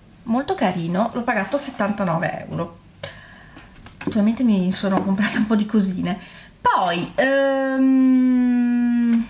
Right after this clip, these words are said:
sono andata in una parafarmacia e ho preso un fard della Bioniche, che è questo fard compatto effetto velluto,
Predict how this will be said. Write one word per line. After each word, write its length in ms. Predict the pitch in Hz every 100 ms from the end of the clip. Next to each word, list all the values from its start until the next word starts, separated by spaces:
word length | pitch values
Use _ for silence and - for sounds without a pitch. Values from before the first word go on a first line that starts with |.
| -
sono 260 | - - 494 427
andata 540 | 226 160 170 160 226
in 140 | 240
una 220 | 226 196 190
parafarmacia 1500 | 269 247 208 196 185 175 - - 185 175 190 339 - - - - -
e 20 |
ho 100 | 523
preso 540 | 208 165 160 185 269 285
un 420 | 277 220 190 175
fard 640 | - - 269 170 160 180 180
della 380 | 175 208 185
Bioniche, 960 | 170 214 247 165 175 - 240 277 392 381 - - - - - - - - - - - - - - - - - -
che 120 | 226
è 100 | 220
questo 880 | 190 165 - - - 240 254 220 - - - - - - - - - - - - - - - - - - - - - - - - - - -
fard 560 | - - 285 220 202 196
compatto 600 | 247 226 262 254 - 202
effetto 640 | 196 - 254 - - 185
velluto, 1300 | 180 220 226 202 196 196 185 185 - 226 247 311 381